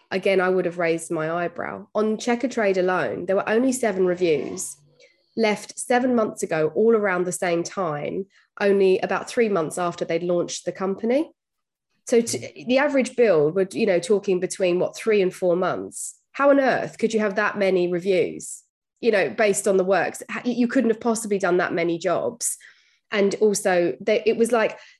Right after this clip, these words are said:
this was a particularly complex job. And I loved the way they came around. It's like, "Oh, okay, you wrote that yourself." Around the, like, it, nothing about it made sense. And, you know, so that, that kind of tension came up. And I,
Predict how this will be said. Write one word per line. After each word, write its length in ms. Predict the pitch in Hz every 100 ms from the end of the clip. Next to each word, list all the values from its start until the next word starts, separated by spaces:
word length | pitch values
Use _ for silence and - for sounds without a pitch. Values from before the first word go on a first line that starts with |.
| _
this 120 | 339
was 80 | 359
a 60 | 285
particularly 560 | 226 262 254 220 202
complex 500 | 190 214 214 202 -
job. 320 | - 180 143
And 80 | 170
I 80 | 175
loved 240 | 202 240
the 60 | 233
way 160 | 208 190
they 120 | 185
came 240 | 185 190
around. 120 | 180 - -
It's 120 | 277
like, 160 | 269 -
"Oh, 120 | 233
okay, 160 | 233 196
you 120 | 170
wrote 160 | 175 -
that 100 | -
yourself." 400 | 139 156 - - - _ _
Around 240 | 226 233 226
the, 160 | 226 -
like, 280 | 233 - - - _ -
it, 200 | 247 -
nothing 480 | 269 269 269 269 240
about 380 | 220 202 202
it 80 | -
made 200 | 180 175
sense. 360 | 175 180 135 202
And, 200 | 208 -
you 100 | 240
know, 160 | 214 208 - _ _ _ _ _ _ _ _
so 160 | - 277
that, 260 | - 285
that 200 | 247 285
kind 260 | - 320 311
of 100 | 247
tension 840 | - 240 254 - 196 165 180 190 190 _ _ _ _ _ _ _
came 300 | - 190 175
up. 260 | 80 - -
And 120 | 185
I, 260 | 147 202